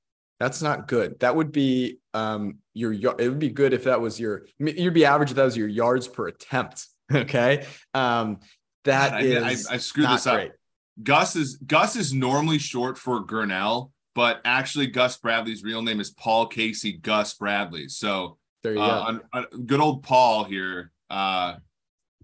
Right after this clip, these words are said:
Speaker 2: taking strays, but I, I will throw the stray there at him. Uh, Chiefs, Colts over fifty and a half.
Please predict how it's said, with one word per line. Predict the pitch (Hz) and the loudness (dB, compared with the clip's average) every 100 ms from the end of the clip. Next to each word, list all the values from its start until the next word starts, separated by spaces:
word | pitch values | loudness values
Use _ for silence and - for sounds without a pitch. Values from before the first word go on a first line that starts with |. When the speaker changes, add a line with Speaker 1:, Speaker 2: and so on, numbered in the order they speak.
| - | -8
Speaker 2:
taking | 123 110 107 | -2 -2 -2
strays, | - 104 92 90 | -4 -2 -2 -4
but | - 110 | -2 0
I, | 113 - | 2 2
I | 117 | 2
will | 123 123 | 2 0
throw | 123 113 | 0 -2
the | 104 | -4
stray | - 104 | -2 -2
there | 95 95 | 0 -2
at | 90 85 | -2 -4
him. | 90 85 82 - _ | -8 -10 -12 -18 _
Uh, | 95 95 90 90 - - | -6 -4 -2 -4 -10 -8
Chiefs, | - 131 127 | 0 0 0
Colts | - 120 107 98 - | -2 0 0 -2 -6
over | 107 107 104 | -4 -2 -2
fifty | 104 95 92 | -4 -6 -6
and | 80 | -10
a | |
half. | 78 - | -10 -14